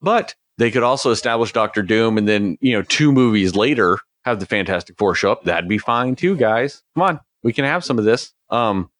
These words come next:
I'm getting a little off topic 'cause it's just a big thing that bothers me. And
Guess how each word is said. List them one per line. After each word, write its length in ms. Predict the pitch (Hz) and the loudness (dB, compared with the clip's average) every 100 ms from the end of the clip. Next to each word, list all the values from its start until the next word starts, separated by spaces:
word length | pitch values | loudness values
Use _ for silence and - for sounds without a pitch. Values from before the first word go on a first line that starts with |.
| - | -6
I'm 80 | 131 | 0
getting 240 | 170 165 | 2 2
a 40 | 135 | 2
little 220 | 120 107 | 2 2
off 140 | 95 | 0
topic 320 | 113 90 85 - | 0 -2 -2 -4
'cause 180 | 127 107 | -2 0
it's 180 | 110 - | -2 -2
just 180 | 110 107 | -2 -2
a 140 | 95 _ - | -4 _ -10
big 200 | 107 113 | -4 -2
thing 200 | 110 101 | -2 -2
that 200 | 95 87 - | 0 -2 -4
bothers 380 | 98 98 82 90 | -2 0 -2 -4
me. 300 | 90 95 - | -2 -2 -4
And 300 | 95 85 80 | -4 -4 -8